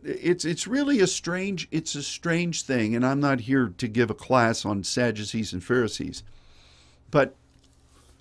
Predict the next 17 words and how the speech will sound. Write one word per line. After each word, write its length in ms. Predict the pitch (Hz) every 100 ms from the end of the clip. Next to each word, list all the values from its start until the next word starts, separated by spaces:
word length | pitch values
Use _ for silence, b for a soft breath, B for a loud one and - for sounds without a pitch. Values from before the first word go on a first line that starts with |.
| -
the, 200 | 113 127 -
the 120 | 135
Sadducees 800 | 135 208 247 247 226 - 180 160
could 200 | - 147
see 720 | - - - 175 190 196 190 - _ _ _ _ _ _ _ _ _ -
angels 600 | 156 196 165 165 123 -
in 500 | 127 147 143 127 117 - _ -
the 320 | 113 113 131
Old 260 | 135 160 135
Testament 560 | 165 147 - 139 120
scripture, 680 | - - 190 202 - 117 104 - _ _ _ _ b b b b
but 160 | 151 -
they 160 | 226
believed 480 | 220 220 202 190 143
that 220 | 151 151
they 220 | 131 143
were 460 | 147 127 127 120 110